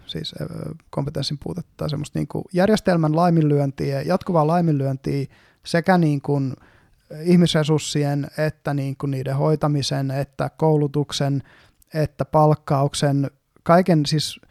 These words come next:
ka-, kaikessa tässä niinku niit-, ja plus vielä ne tietojärjestelmät ja niiden hinnat ja, ja ke-, koska siinä on se,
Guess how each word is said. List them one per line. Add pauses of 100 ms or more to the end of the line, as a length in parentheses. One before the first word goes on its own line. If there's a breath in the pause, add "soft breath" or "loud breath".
(380 soft breath)
ka-,
kaikessa
tässä
niinku
niit-, (180)
ja
plus
vielä
ne
tietojärjestelmät
ja
niiden
hinnat
ja, (180)
ja
ke-,
koska
siinä
on
se,